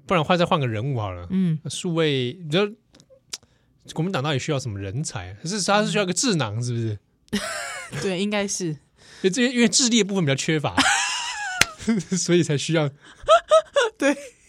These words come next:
Speaker 2: 这样讲起来好像是干嘛？你们以前国民党没出诸葛亮啊？<laughs> 就少一个诸葛亮。
Speaker 1: 哎，民进党不是有个胖周瑜吗？
Speaker 2: 哦，哎，对。哎，他是不是想要与之抗衡啊？
Speaker 1: 应该，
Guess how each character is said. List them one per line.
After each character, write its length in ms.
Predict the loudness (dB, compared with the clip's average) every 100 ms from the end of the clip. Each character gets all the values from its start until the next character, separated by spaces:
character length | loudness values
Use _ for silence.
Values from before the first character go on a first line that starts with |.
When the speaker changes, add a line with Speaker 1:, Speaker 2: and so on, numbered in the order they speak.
| _ _ _ -20 -10 -6 -4 -2
Speaker 2:
这 100 | 6
样 100 | 8
讲 200 | 8 6
起 60 | 8
来 60 | 8
好 140 | 8
像 160 | 6 4
是 220 | 2 0 -8 -18 -6
干 100 | 0
嘛？ 180 | 0 0 _ -4
你 80 | 0
们 80 |
以 20 | 0
前 160 | 2
国 100 | 2
民 120 | 2
党 120 | 4 4
没 140 | 2
出 180 | 2 0
诸 160 | 4
葛 120 | 4 4
亮 240 | 2 0
啊？ 100 | -2
<laughs> 60 | -2 -2 -4 -4 -6 -6 -10 -14 -20 -20 -20 -20 -20 -20 -20 -20 -2
就 120 | 4 8
少 220 | 8 10
一 20 |
个 80 | 8
诸 140 | 6
葛 120 | 6
亮。 220 | 8 8 8
Speaker 1:
哎， 220 | 6 4 _ _ _ _ _ _
民 140 | 2 4
进 80 | 6
党 140 | 4
不 80 | 4
是 60 |
有 40 | 2
个 60 |
胖 260 | 6 4 6
周 260 | 4 4 4
瑜 160 | 2
吗？ 120 | 0 2
Speaker 2:
哦， 140 | 4
哎， 80 | 4 6 8 10 8
对。 300 | 6 2 -6 _ _ _ _ _ _ _ _ _ _
哎， 80 | -6
他 100 | -4
是 120 | -2
不 60 | 0
是 60 |
想 180 | 2 2
要 140 | 0 0 -4
与 160 | -2 -2
之 200 | -2 -6
抗 300 | -2 0 0
衡 220 | 0 -2
啊？ 80 | -2
Speaker 1:
应 60 |
该， 100 | 0